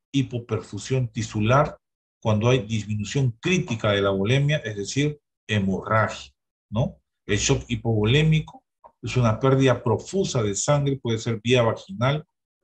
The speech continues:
o de otros fluidos corporales. Hay taquicardia, alteración de la conciencia, hay hipotensión, hay oliguria. Esta es la clasificación de shock dependiendo del volumen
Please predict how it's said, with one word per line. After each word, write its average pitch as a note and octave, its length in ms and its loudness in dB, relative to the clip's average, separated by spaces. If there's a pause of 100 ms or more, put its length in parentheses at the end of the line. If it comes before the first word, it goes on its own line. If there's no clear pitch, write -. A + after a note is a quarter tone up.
(340)
o C#3+ 160 4
de B2+ 80 6
otros B2+ 280 0
fluidos A#2+ 280 -2
corporales. B2+ 800 0 (180)
Hay B2+ 160 4
taquicardia, C#3+ 800 0
alteración A#2+ 500 -4
de C3 100 2
la A2 140 -2
conciencia, D#3 800 -4 (320)
hay C3 260 2
hipotensión, A2 920 -2
hay B2+ 300 2
oliguria. A2 760 0 (420)
Esta D#3 240 0
es D#3 100 -2
la D3 180 0
clasificación A2 1040 -2
de A2+ 120 4
shock - 400 -2 (440)
dependiendo A#2+ 500 0
del A#2+ 180 4
volumen D3+ 760 -2